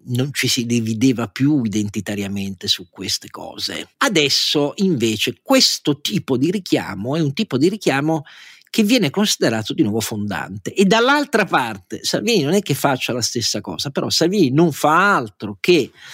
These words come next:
ribadire sull'autarchia e tale quale, allineatissimo se non di più, c'è una specie di contesa tra, ormai tra Fratelli d'Italia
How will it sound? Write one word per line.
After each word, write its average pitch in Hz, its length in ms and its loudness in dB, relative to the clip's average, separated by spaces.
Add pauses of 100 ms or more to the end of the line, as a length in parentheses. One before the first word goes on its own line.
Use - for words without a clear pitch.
(320)
ribadire 139 1120 4 (100)
sull'autarchia 120 880 0
e 117 160 -10
tale 113 240 -4
quale, 87 580 -10
allineatissimo 110 1000 -2
se - 180 -2
non 113 160 -2
di 110 120 0
più, 107 200 -6
c'è - 120 -6
una 110 80 -6
specie 123 260 -2
di 120 60 -6
contesa 117 680 -2
tra, 107 200 -6
ormai 107 220 -4
tra 107 140 -6
Fratelli 110 420 -2
d'Italia 107 500 -4